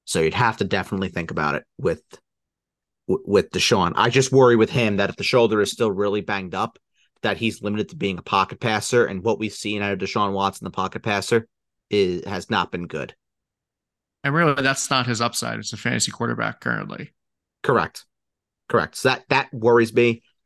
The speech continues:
Speaker 1: Watson, as things stand, is my Q B, my Q B twenty.
Speaker 2: Well, the thing is, it's a right, it's his right shoulder.
Speaker 1: It's the throwing shoulder. Yeah.
Speaker 2: So that's even worse.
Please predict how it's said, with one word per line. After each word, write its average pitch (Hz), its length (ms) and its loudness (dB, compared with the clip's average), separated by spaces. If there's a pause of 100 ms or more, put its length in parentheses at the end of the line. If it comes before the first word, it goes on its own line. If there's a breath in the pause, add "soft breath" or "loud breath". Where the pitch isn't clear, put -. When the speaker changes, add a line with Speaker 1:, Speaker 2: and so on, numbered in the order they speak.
(140)
Speaker 1:
Watson, 160 720 2
as 139 260 -4
things 135 300 -6
stand, 127 460 0
is 104 180 -4
my 107 180 -2
Q 139 500 -2
B, 113 580 0 (2000)
my 120 80 0
Q 143 240 0
B 127 100 0
twenty. 90 400 -6 (1040)
Speaker 2:
Well, 180 120 4
the 185 40 4
thing 247 220 2
is, 156 280 2
it's 156 140 0
a 156 60 4
right, 139 280 0
it's - 160 -4
his 127 160 -2
right 165 300 0
shoulder. 113 500 -6 (140)
Speaker 1:
It's 131 160 2
the 120 60 -4
throwing 202 260 4
shoulder. 87 300 -4 (160)
Yeah. 180 160 0 (200)
Speaker 2:
So 127 640 -2 (300)
that's 196 320 0
even 127 300 -4
worse. 143 480 -4